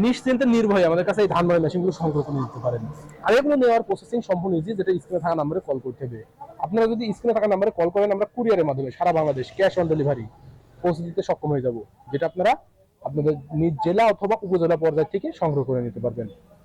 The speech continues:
আর যদি সংগ্রহ করে সরাসরি নিতে চান, যে আমরা দেখে শুনে কিভাবে মেশিনগুলো হয়, সেই পরিপ্রেক্ষিতে চলে আসতে হবে আমাদের ঠিকানা, আমাদের লোকেশন চুয়াডাঙ্গা জেলা দামোহর উপজেলা দর্শনা, দর্শনা বাস স্ট্যান্ড, পল্লী বিদ্যুৎ অফিসের পাশে আমাদের হেড অফিস,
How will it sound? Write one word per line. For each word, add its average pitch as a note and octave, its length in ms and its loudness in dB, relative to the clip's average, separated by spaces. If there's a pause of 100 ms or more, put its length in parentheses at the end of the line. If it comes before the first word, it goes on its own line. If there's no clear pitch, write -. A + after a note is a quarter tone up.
(100)
আর D#3 120 -2
যদি F#3+ 100 -2 (100)
সংগ্রহ F#3 360 2
করে A#3+ 120 4 (460)
সরাসরি A3 400 2
নিতে E3 180 0
চান, C3+ 180 -2
যে C#3 100 -2
আমরা E3+ 120 0 (100)
দেখে G3 220 2
শুনে A3+ 180 4 (360)
কিভাবে F#3 260 2 (100)
মেশিনগুলো F3 340 0 (240)
হয়, F3 220 2
সেই F#3+ 200 2
পরিপ্রেক্ষিতে G3 440 -2
চলে D#3+ 120 0
আসতে - 120 -6
হবে D#3+ 140 2
আমাদের D3+ 220 -2
ঠিকানা, F3+ 240 -2
আমাদের E3 220 -2
লোকেশন E3+ 280 0 (460)
চুয়াডাঙ্গা E3+ 420 2
জেলা E3 220 2
দামোহর E3+ 320 2
উপজেলা G#3+ 240 2 (100)
দর্শনা, - 340 0
দর্শনা D3 280 -2
বাস D3+ 120 0 (120)
স্ট্যান্ড, B3 220 0 (380)
পল্লী C4 200 2
বিদ্যুৎ B3 280 -4
অফিসের - 320 -6
পাশে D3+ 200 0
আমাদের D#3 180 0
হেড D#3+ 140 2
অফিস, B3 160 -6